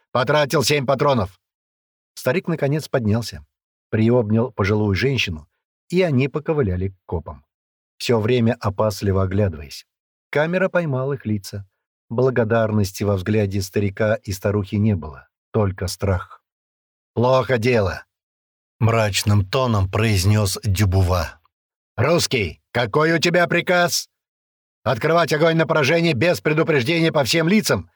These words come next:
которые попытаются выйти на проезжую часть». «Приказ помнишь», — сказал комендор-сержант. «А лучше бы тебе, придурок, память отшибла. Командир взвода будет недоволен».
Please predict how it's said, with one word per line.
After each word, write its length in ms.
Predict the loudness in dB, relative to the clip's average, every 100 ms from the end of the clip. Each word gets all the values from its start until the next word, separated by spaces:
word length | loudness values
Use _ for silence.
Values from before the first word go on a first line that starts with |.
| _ _
которые 400 | -2 2 2 2
попытаются 640 | 0 0 2 2 2 2
выйти 280 | 2 2 2
на 120 | 0 2
проезжую 480 | 2 2 2 0
часть». 420 | 0 0 0 -4 _ _ _ _ _ _ _
«Приказ 640 | -2 -2 0 0 2 0 0
помнишь», — 720 | 2 2 2 2 0 -2 -6 _ _ _ _
сказал 400 | -14 -8 -4 -2
комендор-сержант. 840 | -2 -4 -4 -6 -6 -6 -4 -6 -8 _ _ _
«А 160 | -2 2
лучше 340 | 2 2 2
бы 140 | 0 0
тебе, 300 | 0 0 0
придурок, 640 | 0 0 2 2 2 -4 _ 0
память 360 | 2 2 2
отшибла. 640 | 0 0 2 2 0 -2 -12 _ _ _ _
Командир 540 | -2 0 0 2 2
взвода 440 | 2 2 2 2 2
будет 360 | 2 2 0 0
недоволен». 680 | 2 2 2 4 2 0